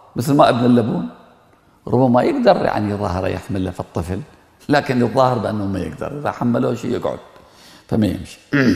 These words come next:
آه، الإمام الصادق في عهد، بدايات عهد بن العباس، كتب إليه أبو مسلم الخراساني رسالة: "بني أمية دا يسقطون،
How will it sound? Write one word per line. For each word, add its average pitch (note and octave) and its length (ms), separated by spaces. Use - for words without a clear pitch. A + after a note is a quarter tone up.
آه، B2 340
الإمام A3 320
الصادق G3+ 520
في - 180
عهد، F#3+ 360
بدايات B2 640
عهد C3+ 320
بن G#2 100
العباس، - 880
كتب G3 360
إليه B2+ 680
أبو G2+ 180
مسلم G#2+ 420
الخراساني F#2+ 800
رسالة: D2 460
"بني C3 340
أمية A2 320
دا E2+ 120
يسقطون، A#2+ 640